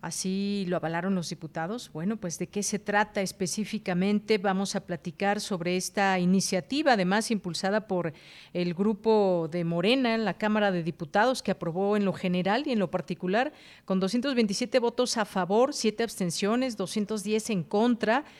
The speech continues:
reformas a las leyes generales de títulos y operaciones de crédito de organizaciones y actividades auxiliares de crédito y de la Ley de Protección de Defensa del Usuario de Servicios Financieros,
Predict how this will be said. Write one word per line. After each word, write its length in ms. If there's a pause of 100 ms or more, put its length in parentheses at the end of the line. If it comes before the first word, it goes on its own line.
(180)
reformas 640
a 60
las 180
leyes 240
generales 480
de 80
títulos 460
y 60
operaciones 580
de 120
crédito 460
de 100
organizaciones 960 (240)
y 100
actividades 580
auxiliares 560
de 160
crédito 640 (280)
y 120
de 100
la 100
Ley 140
de 100
Protección 480
de 120
Defensa 440
del 160
Usuario 460
de 100
Servicios 480
Financieros, 680